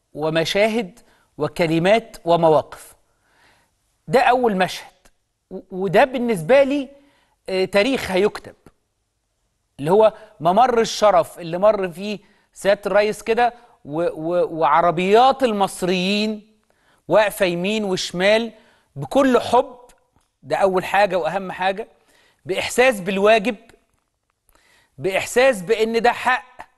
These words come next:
لإخواننا الفلسطينيين، بتضحية حقيقية، بإنه، آه، كلنا باختلاف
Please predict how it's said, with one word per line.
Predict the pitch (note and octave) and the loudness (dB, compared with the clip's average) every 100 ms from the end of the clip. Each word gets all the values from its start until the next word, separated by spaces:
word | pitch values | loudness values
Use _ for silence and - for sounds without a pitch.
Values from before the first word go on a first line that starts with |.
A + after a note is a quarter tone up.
| _ _ _ _ | _ _ _ _
لإخواننا | D3 - G3+ A#3 A3+ | -14 -2 0 2 0
الفلسطينيين، | F3+ F#3+ E3+ - E3+ F3 G#3 A3+ _ _ _ _ _ _ _ _ _ _ | -2 -10 -12 -12 -10 -8 -8 -10 _ _ _ _ _ _ _ _ _ _
بتضحية | C#3 D3+ G3+ G#3 - C#4 B3+ | -6 -4 0 0 0 0 0
حقيقية، | - G3+ G#3 - A3 A3+ B3 - _ _ _ _ _ _ _ _ _ | 0 -6 -6 -2 -2 0 -4 -6 _ _ _ _ _ _ _ _ _
بإنه، | C3 G3 B3 C4 A#3+ A3+ - | -6 -2 0 0 0 -2 2
آه، | G#3 G3+ | 4 4
كلنا | F#3 - G#3+ A3+ C4 A#3 D#3 D3 _ | 0 -2 0 2 2 2 -2 -10 _
باختلاف | D#3+ - - G#3 A#3+ A#3+ - | -12 -12 0 4 6 4 -2